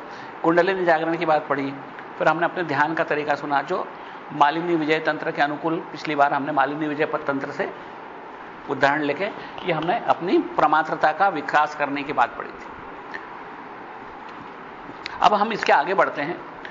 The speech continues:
वैसे ये इतना गहन विषय है कि इसमें हम और कई हफ्ते तक पढ़ सकते हैं, लेकिन हम अपना अध्ययन जारी रखते हैं।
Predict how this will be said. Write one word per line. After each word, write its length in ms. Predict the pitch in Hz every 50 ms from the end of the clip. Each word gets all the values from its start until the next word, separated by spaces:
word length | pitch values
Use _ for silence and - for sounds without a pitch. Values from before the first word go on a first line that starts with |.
| - - -
वैसे 360 | 170 170 - 214 208 214 202 - - - - - - - - - - - - - - - - - - - - - - - - - - - - - -
ये 200 | 202 175 214 220
इतना 260 | 220 - 202 196 202
गहन 240 | 208 180 151 151 170
विषय 240 | 190 170 151 170 170
है 240 | 160 143 123 101 87 - - - - - - - - - - -
कि 60 | - -
इसमें 220 | 180 - 214 208
हम 160 | 185 214 220 208 - - - 170 160 - - -
और 140 | 185 226 226
कई 220 | - 220 220 220
हफ्ते 260 | 208 180 185 - 196
तक 180 | 190 190 208 -
पढ़ 120 | - 139
सकते 320 | 131 127 131 - - - 127
हैं, 80 | 127
लेकिन 200 | - 165 170 214
हम 140 | 185 202 208
अपना 380 | 202 185 - 202 208 214 214 - - - - - - - - - - -
अध्ययन 280 | - 147 151 175 202 190
जारी 220 | 170 151 147 185
रखते 260 | 220 196 156 - -
हैं। 240 | 160 202 180 - -